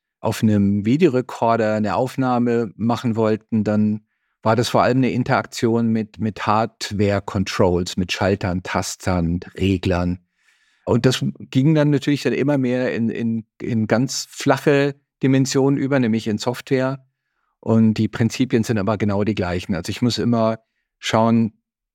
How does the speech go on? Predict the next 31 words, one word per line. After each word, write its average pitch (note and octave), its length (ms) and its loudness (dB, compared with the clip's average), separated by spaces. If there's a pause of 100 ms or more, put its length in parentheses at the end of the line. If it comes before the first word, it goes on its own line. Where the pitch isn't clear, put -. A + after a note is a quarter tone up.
(160)
wie B2+ 400 0 (360)
kann B2+ 220 0
ich C3 140 0
das - 480 -4
als G#2 280 -2
Designer B2 720 0
verständlich B2+ 600 -2
machen, A2 560 0 (140)
was - 480 -4 (100)
Anwender G2 920 0 (480)
dann G2 180 0
da F#2+ 200 0
tun G#2+ 440 2
wollen G2 420 2
oder F2+ 420 -4
tun F2 360 -2
sollen. D#2+ 340 -4
Ihre F2+ 320 -2
Aufgaben G2 680 0
sollen G2 280 -2
damit F#2+ 300 -4
ja F2 220 -4 (180)
gut - 200 -2
erfüllt - 380 0
werden. B2 460 0 (640)
Ja, B2 100 4
und F#2+ 520 -2
so A#2+ 180 0
kam's, A2+ 460 0
dass - 300 -2
wir, D3 460 0